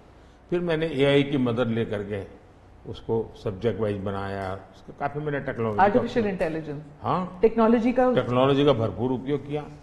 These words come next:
Speaker 2: ओके।
Speaker 1: मैंने हर विभाग में अफसरों की एक dedicated team बनाई कि भाई इस पर काम कीजिए, कैसे हो सकता है।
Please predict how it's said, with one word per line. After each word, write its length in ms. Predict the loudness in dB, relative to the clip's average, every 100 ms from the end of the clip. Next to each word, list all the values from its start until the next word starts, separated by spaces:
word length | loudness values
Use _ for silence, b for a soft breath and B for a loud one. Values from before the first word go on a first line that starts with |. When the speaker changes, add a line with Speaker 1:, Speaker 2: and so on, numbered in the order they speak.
| -14
Speaker 2:
ओके। 520 | -14 -14 -18 -16 -6
Speaker 1:
मैंने 400 | -2 0 0 -2
हर 260 | -2 -2 -2
विभाग 500 | -2 -6 -6 -6 -6
में 180 | -6 -8
अफसरों 480 | -8 -10 -8 -6 -4
की 100 | -6
एक 160 | -4
dedicated 580 | -4 -4 -4 -6 -6 -8
team 240 | -8 -6
बनाई 280 | -6 -8 -10 -14 -18 b b -14
कि 60 | -2
भाई 120 | -2
इस 100 | -2
पर 180 | -4 -6
काम 240 | -6 -8
कीजिए, 400 | -8 -12 -14 -14 -18 -12
कैसे 240 | -12 -8 -10
हो 140 | -10
सकता 300 | -14 -18
है। 60 | -20